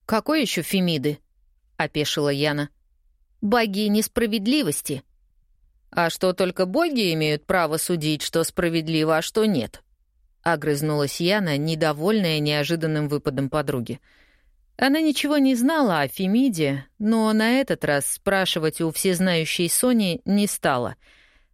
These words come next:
Сама поискала в интернете, почитала в Википедии, посмотрела картинки. И богиня с мечом и весами ей весьма приглянулась.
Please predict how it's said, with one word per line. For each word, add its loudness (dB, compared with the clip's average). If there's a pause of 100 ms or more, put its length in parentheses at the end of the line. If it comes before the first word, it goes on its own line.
Сама 2
поискала 0
в -4
интернете, 0 (340)
почитала 0
в -6
Википедии, -2 (420)
посмотрела 0
картинки. -2 (600)
И 2
богиня 2
с -6
мечом 0
и 0
весами 2
ей 0
весьма 0
приглянулась. 0